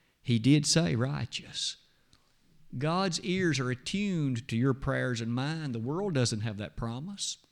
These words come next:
The individuals living apart from the blessings of God have not that blessing. You and I do. Isn't it rather fascinating in light of that, that this statement in Hebrews seven twenty-five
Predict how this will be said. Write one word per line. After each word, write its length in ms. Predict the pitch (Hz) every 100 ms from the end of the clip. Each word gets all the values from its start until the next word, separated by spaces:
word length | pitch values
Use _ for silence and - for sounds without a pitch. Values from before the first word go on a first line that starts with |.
| _ - _ _ _ _ _ _
The 140 | -
individuals 600 | 262 220 180 202 202 226 170
living 340 | 185 220 240
apart 460 | 175 - 196 226 -
from 120 | 196
the 80 | 160
blessings 460 | 180 208 202 175
of 140 | 156 139
God 280 | 175 220
have 240 | 208 170 120
not 300 | 127 120 117
that 220 | 123 117
blessing. 580 | 120 143 170 - 285 233 - _ _ - _ _ _ -
You 140 | 123
and 100 | 120
I 200 | 117 156
do. 560 | 190 120 120 143 196 196 - _ _ _ _ _ _ _ _ _ _ _ _ _ -
Isn't 160 | 180
it 100 | 180
rather 260 | 165 185 160
fascinating 760 | 175 185 208 156 139 135 127
in 80 | 127
light 300 | 127 139 131
of 100 | 113
that, 440 | 113 117 104 101 - _ _ - - - - -
that 140 | 156
this 140 | 175 165
statement 460 | - 170 170 160
in 60 | 147
Hebrews 340 | 151 156 156
seven 260 | - 170 147
twenty-five 1080 | 135 151 147 165 180 160 104 - - 170